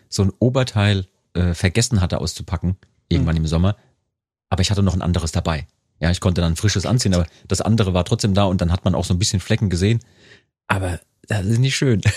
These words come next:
Speaker 1: <laughs>
Speaker 2: Nee.
Speaker 1: Das möchte immer schön den Koffer aufmachen und auch auspacken. Ja.
Speaker 2: Ja.
Speaker 1: Apropos Kollegen. Bei dem letzten Festival, wo wir waren, haben wir ja auch noch eine andere Band getroffen,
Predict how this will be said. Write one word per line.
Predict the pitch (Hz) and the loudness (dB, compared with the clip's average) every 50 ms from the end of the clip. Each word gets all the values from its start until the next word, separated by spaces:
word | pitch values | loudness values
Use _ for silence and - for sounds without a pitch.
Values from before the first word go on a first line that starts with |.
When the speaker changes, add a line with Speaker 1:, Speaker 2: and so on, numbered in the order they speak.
| - 165 | 2 0
Speaker 1:
<laughs> | - - 185 - - | 2 2 -2 0 0
Speaker 2:
Nee. | 175 143 180 175 180 - 226 | -4 -2 0 0 -2 -2 -2
Speaker 1:
Das | 202 180 - - | -6 -10 -6 -2
möchte | - 120 131 127 - - 131 127 - - - - _ - | 0 0 0 0 0 -2 -8 -8 -8 -12 -14 -10 _ 0
immer | 147 160 165 165 165 | 0 2 2 2 0
schön | 156 - - 120 127 131 | 0 0 2 2 2 2
den | 113 104 101 | 2 0 0
Koffer | - 135 - 135 - - | 0 0 0 0 0 0
aufmachen | 110 110 - 113 107 107 - 110 104 - - - - _ - | 0 0 2 0 0 0 0 -4 -6 -6 -12 -20 -18 _ 0
und | - 123 120 - - | 2 2 2 0 0
auch | - 90 - - - | -4 -4 -4 -2 0
auspacken. | 107 113 117 - - - 104 92 - 131 123 127 _ _ _ _ | 2 2 2 0 -4 -6 -6 -4 -2 -2 -2 -4 _ _ _ _
Ja. | - 104 92 95 117 - - - | 0 0 0 0 -2 -8 -12 -8
Speaker 2:
Ja. | 160 143 151 139 135 131 - _ _ _ _ _ _ _ _ - - - - - - - - - _ _ _ _ _ _ - | -4 -2 0 0 -2 -4 -8 _ _ _ _ _ _ _ _ -20 -20 -20 -20 -20 -20 -20 -20 -20 _ _ _ _ _ _ -2
Speaker 1:
Apropos | - 151 - - 143 - 147 123 | -2 -2 0 -2 -2 -2 0 0
Kollegen. | - 123 107 107 123 120 92 76 - _ _ _ _ _ _ _ _ _ _ _ _ | 2 2 2 2 2 0 0 -4 -8 _ _ _ _ _ _ _ _ _ _ _ _
Bei | - 92 95 98 | 0 2 2 4
dem | 98 95 90 87 82 78 76 - _ _ _ _ - | 2 2 2 2 0 -2 -4 -8 _ _ _ _ -2
letzten | 95 101 - - 101 | -2 -2 0 0 0
Festival, | - 113 120 - 147 147 131 | 0 0 0 0 -2 -2 0
wo | 135 131 | 0 0
wir | 131 120 | 0 0
waren, | 127 131 139 143 - _ _ | 0 0 0 -2 -4 _ _
haben | - - 113 117 117 | 0 2 2 4 4
wir | 113 | 2
ja | 104 80 | 2 2
auch | 82 101 107 - _ _ _ _ _ _ - - - - | 2 0 -2 -2 _ _ _ _ _ _ -12 -10 -4 -2
noch | 101 95 - | -2 0 0
eine | - 92 87 82 80 - | 2 0 2 0 -2 -2
andere | - 87 110 123 147 143 | 0 0 0 0 0 0
Band | 123 131 135 - | 0 -2 -4 -4
getroffen, | - - - 123 - 135 127 | -8 -8 -8 -6 -4 -4 -4